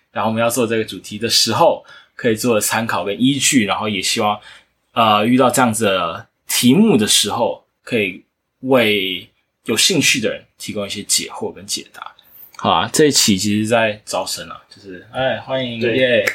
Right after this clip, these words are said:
Speaker 2: 其实啊，目的是要壮大台湾摔跤的，呃，人数啦。
Speaker 1: 对，就是如果都没有人的话，就是，就没有人可以被我们洗脑进来一起当主持群。
Speaker 2: 没错。
Speaker 1: 所以我们现在是在一个，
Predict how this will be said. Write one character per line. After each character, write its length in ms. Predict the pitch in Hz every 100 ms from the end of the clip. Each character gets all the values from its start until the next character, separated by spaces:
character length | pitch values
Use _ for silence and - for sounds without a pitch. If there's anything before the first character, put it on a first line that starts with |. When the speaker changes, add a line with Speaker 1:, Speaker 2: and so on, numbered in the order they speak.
| - _
Speaker 2:
其 220 | - 127
实 140 | 123
啊， 360 | 131 143 127 123 _ _
目 220 | 131 135
的 100 | 123
是 60 | 123
要 100 | 127
壮 240 | 127 117
大 200 | 113 117
台 160 | 110 107
湾 180 | 107 110
摔 200 | 110 107
跤 180 | 107 -
的， 120 | - - - - _ _ _
呃， 240 | - - _
人 200 | 113 113
数 280 | 117 143 110
啦。 160 | - - _ _
Speaker 1:
对， 260 | 131 101 90
就 160 | - 131
是 180 | 135
如 180 | 135 165
果 140 | 220 254
都 160 | 196
没 120 | 202
有 120 | 196 123
人 260 | 107 104
的 120 | 107
话， 320 | 110 143 120 - - _ _ _ _
就 120 | -
是， 340 | 127 131 127 120
就 220 | - 180
没 140 | 143 139
有 100 | 113
人 380 | 95 92 101 - _ _ _ _ _ _ -
可 120 | - 127
以 40 |
被 80 | 127
我 60 |
们 100 | 120
洗 300 | 107 - 110
脑 180 | 110 104
进 160 | - 117
来 160 | 92
一 40 | 98
起 340 | - 95 85 _
当 200 | - 95
主 160 | - 87
持 200 | 76 -
群。 220 | 80 - - _ _ _
Speaker 2:
没 80 |
错。 60 | 110
Speaker 1:
所 120 | 120
以 20 |
我 40 | 110
们 180 | 110 110
现 260 | - - 160
在 100 | 147
是 240 | 139 127
在 180 | 117 135
一 100 | 131
个， 240 | 113 107